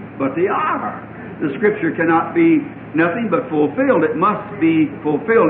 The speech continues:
It cannot be broken. The Scriptures must be fulfilled. So Jesus lives today. And friends, this little old tabernacle today with his little crude walls and to the strangers that's in our gates, we most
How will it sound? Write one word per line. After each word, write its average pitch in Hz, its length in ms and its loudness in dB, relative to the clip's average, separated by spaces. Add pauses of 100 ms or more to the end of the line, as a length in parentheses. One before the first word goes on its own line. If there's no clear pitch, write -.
It - 80 -8
cannot 170 320 -2
be 147 80 4
broken. 139 400 2 (560)
The - 160 -10
Scriptures 185 400 0
must 147 240 -4
be 143 160 4
fulfilled. 131 440 -4 (280)
So 233 240 4
Jesus 233 480 4
lives 202 480 2
today. 131 480 0
And - 640 -2
friends, 233 280 0 (440)
this 247 240 4
little 226 320 4
old 220 320 6
tabernacle 202 720 0
today 190 560 4
with 160 160 0
his 151 160 0
little 190 200 6 (120)
crude 185 320 0
walls 170 480 4
and 160 80 -6
to 175 80 -2
the 170 160 0 (120)
strangers 175 520 -2
that's 110 160 -6
in 170 80 -2
our 165 240 0
gates, - 240 0 (400)
we 240 320 4
most 220 400 6